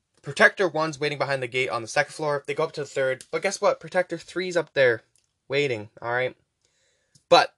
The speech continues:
they used a bunch of mannequins. They hide it off. Protector three shooting these mannequins. They're shooting at them.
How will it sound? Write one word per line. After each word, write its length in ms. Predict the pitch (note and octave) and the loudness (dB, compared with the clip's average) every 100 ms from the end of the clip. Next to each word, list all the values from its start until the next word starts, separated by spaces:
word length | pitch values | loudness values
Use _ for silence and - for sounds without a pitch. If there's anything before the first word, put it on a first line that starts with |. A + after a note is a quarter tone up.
| - | -4
they 80 | C#3+ | -2
used 180 | E3 | -2
a 60 | D3 | 0
bunch 200 | D#3+ E3 | 0 0
of 60 | C#3+ | 2
mannequins. 640 | E3 D#3+ C#3+ A#2 G2+ - _ | 4 2 0 -8 -8 -12 _
They 80 | - | -4
hide 260 | C#3+ F3+ E3+ | 6 8 8
it 80 | E3 | 8
off. 380 | E3+ C#3+ - _ _ _ _ _ | 4 2 -4 _ _ _ _ _
Protector 420 | E3+ F#3 F3+ F3+ | -14 -10 -8 -8
three 500 | E3 E3+ F#3 F3 B2+ - _ _ _ _ _ _ _ _ | -8 -6 -2 -2 -4 -14 _ _ _ _ _ _ _ _
shooting 440 | - - G3+ F3+ | -2 2 2 0
these 180 | F#3+ F3 | -4 0
mannequins. 720 | F#3 F#3 F3+ F3 C3+ A2+ - - | 4 4 4 0 -4 -8 -10 2
They're 140 | F3+ | 4
shooting 340 | - - F#3+ | 4 0 2
at 220 | F#3 F3+ - | 4 4 6
them. 320 | F#3 D#3+ | 6 4